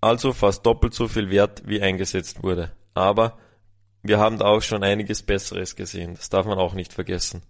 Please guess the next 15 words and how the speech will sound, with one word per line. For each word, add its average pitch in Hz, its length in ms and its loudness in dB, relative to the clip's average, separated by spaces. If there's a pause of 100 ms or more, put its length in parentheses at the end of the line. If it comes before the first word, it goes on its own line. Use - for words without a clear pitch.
(440)
Der 104 80 2
Verschuldungsgrad 113 800 2
ist 104 180 -2
solide, 135 580 0 (260)
Price 104 240 6
Earnings 117 460 -2
Growth 113 300 4
und 98 180 -6
K 95 180 4
G 92 120 -2
V 101 380 2 (220)
sind 117 460 -2 (180)
im 98 180 -2
Buffett-Universum 98 1040 0
akzeptabel. - 800 -8